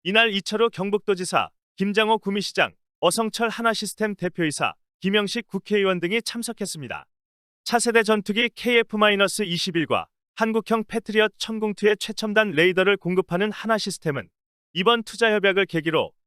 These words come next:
임대에 쓰고 있던 삼성전자 구미일 사업장을 떠나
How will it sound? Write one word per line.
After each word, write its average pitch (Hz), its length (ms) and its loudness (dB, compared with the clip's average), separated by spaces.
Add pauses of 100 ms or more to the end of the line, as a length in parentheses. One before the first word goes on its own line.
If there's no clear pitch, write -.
(120)
임대에 196 340 2
쓰고 196 240 0
있던 185 380 2
삼성전자 214 760 0
구미일 196 400 0
사업장을 165 520 -2
떠나 123 280 -2